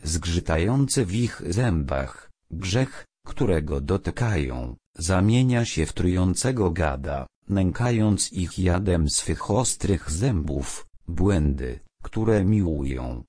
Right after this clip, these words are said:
pozostawiają ich serca zimnymi i słabymi, a ich umysły,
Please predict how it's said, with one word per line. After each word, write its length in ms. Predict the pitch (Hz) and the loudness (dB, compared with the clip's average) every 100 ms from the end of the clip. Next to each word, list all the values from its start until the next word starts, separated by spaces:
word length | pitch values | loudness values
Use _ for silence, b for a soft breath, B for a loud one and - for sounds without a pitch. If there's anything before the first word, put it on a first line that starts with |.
| _ - | _ 0
pozostawiają 1080 | 92 73 80 - 92 82 104 123 117 120 | 2 2 -2 0 0 2 2 4 4 2
ich 320 | - - - - | -2 -6 -6 -6
serca 560 | - 107 101 - 73 | -2 0 -2 -2 -2
zimnymi 800 | 67 87 87 95 131 120 113 - - | 0 0 2 2 4 4 2 0 -2
i 140 | 107 | -2
słabymi, 800 | - - 95 90 73 65 62 - - - | 0 2 2 2 -2 -2 -6 -10 -14 -4
a 120 | 92 | -2
ich 420 | 78 80 78 - - | 0 -2 -6 -8 -4
umysły, 760 | 90 95 - - - 67 | 0 2 2 2 0 -2